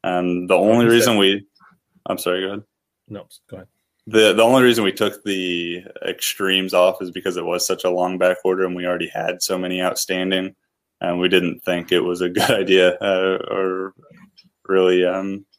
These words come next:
Speaker 1: thoughtful of the people who already had back orders to just keep
Speaker 2: Mm-hmm.
Speaker 1: taking more. So we, we shut those off, but once they get back to a better, better point, we'll turn them back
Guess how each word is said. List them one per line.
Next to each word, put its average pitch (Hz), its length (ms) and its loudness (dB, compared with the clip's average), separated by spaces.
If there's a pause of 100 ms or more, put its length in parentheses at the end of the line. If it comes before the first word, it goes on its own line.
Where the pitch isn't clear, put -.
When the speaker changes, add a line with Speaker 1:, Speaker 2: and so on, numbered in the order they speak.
(560)
Speaker 1:
thoughtful 92 440 4
of 92 260 2
the 90 300 2
people 92 340 -2
who 90 100 0
already 90 240 4
had 87 180 2
back 92 240 2
orders 92 380 -2
to 92 80 -16
just 92 180 -10
keep 92 140 -4
Speaker 2:
Mm-hmm. 98 80 -8
Speaker 1:
taking 90 300 -2
more. 92 400 -2
So 92 240 -2
we, 92 300 -4
we 98 120 -4
shut 95 320 2
those 90 240 0
off, 92 380 -2
but - 280 -2 (320)
once 98 140 -4
they 98 120 2
get 95 140 0
back 92 200 2
to 95 120 0
a 92 40 -2
better, 98 340 -4 (140)
better 98 320 -4
point, 98 320 -8
we'll 104 140 -12
turn - 180 -14
them 101 100 -12
back 104 140 -10